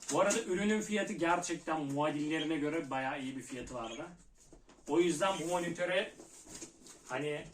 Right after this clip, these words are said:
içim ısınık. Ama enerji seviyesi F tipiymiş arkadaşlar. Ee, bin saatte on dokuz kilowatt enerji tüketiyor. Yani bin saatte arkadaşlar,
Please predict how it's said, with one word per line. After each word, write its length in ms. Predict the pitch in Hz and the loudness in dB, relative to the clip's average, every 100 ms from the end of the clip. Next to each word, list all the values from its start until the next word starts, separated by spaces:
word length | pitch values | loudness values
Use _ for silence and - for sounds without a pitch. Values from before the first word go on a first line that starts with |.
| - - - - - 165 - | -14 -12 -14 -8 -6 -6 -8
içim 260 | 147 175 170 | -4 -2 -2
ısınık. 400 | 151 165 196 240 - - - - - | 0 0 -2 -4 -12 -20 -16 -14 -6
Ama 220 | 180 214 | 0 2
enerji 480 | 240 208 208 214 226 | 2 4 6 4 4
seviyesi 480 | 226 226 208 202 220 | 2 2 2 0 -2
F 280 | - 202 208 | -2 0 0
tipiymiş 460 | - 190 151 139 | -2 -4 -2 -2
arkadaşlar. 680 | 139 127 131 127 123 - 139 - - _ _ - - - - _ _ - | -4 -4 -6 -8 -10 -8 -10 -12 -20 _ _ -8 -8 -8 -20 _ _ -10
Ee, 280 | 127 127 131 | -6 -6 -2
bin 180 | 190 | -2
saatte 380 | 196 208 190 - | 0 2 0 0
on 240 | 190 175 175 | -4 -4 -4
dokuz 260 | 175 - | -6 -8
kilowatt 560 | - 156 147 147 - - - - | -4 0 0 -2 -8 -12 -18 -8
enerji 420 | 139 143 143 - | -4 -2 -2 -6
tüketiyor. 460 | - - - 135 160 | -12 -16 -12 -8 -6
Yani 360 | 165 156 147 | -4 -4 -6
bin 140 | 165 196 | -6 -4
saatte 500 | - 180 165 - 139 | -2 0 0 -2 -6
arkadaşlar, 600 | 127 139 123 - 165 | -6 -8 -10 -8 -8